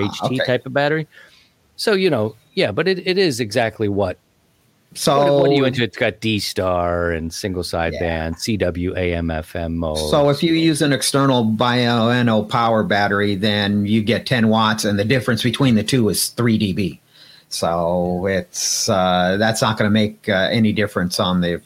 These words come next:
Speaker 1: far end, the person that's receiving you. So, uh, I wouldn't get too hung up on the output power part of it. It's just what the features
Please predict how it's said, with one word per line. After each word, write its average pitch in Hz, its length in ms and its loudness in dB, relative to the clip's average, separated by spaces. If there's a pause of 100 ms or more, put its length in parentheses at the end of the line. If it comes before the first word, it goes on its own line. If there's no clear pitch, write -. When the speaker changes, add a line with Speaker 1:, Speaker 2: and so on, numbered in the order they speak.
Speaker 1:
far 95 280 0
end, 80 260 -4
the 85 80 -8
person - 320 -4
that's 87 240 -4
receiving 90 500 -2
you. 78 120 -6
So, 58 580 -6 (520)
uh, 69 200 -6 (140)
I 104 160 0
wouldn't 104 260 2
get 101 200 -2
too 107 180 0
hung 101 200 2
up 92 220 -2
on 87 160 2
the 87 120 2
output 87 380 -2
power 82 320 0
part 82 280 0
of 78 120 -2
it. 80 140 -2
It's 90 160 -4
just 139 200 -2 (500)
what 135 400 2
the 120 120 2
features 151 1000 0